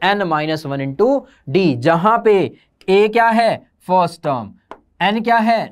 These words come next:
number of terms, यहां पे लिख लो याद रखने के लिए,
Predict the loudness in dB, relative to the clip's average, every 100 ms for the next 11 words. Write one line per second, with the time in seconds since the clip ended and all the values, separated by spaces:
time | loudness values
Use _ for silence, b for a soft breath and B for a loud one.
0 | -6 -4 -2 0 0 -2 -4 -6 -8 -8
1 | -8 -6 -6 -6 -6 -6 -8 -16 _ _
2 | _ -20 -12 -2 0 0 -2 -6 -8 -8
3 | -8 -10